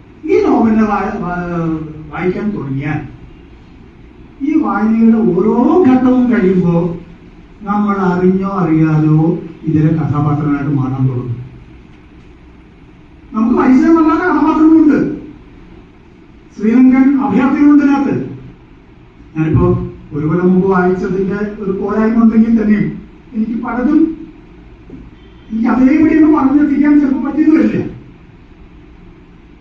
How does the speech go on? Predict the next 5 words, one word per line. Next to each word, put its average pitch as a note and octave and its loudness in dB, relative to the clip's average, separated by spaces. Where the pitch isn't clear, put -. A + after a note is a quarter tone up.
അതായത് D4+ 2
ഇതിലെ C#4+ -6
പ്രധാന C4 0
കഥാപാത്രം B3+ 0
റാമാണ്, D#3+ -4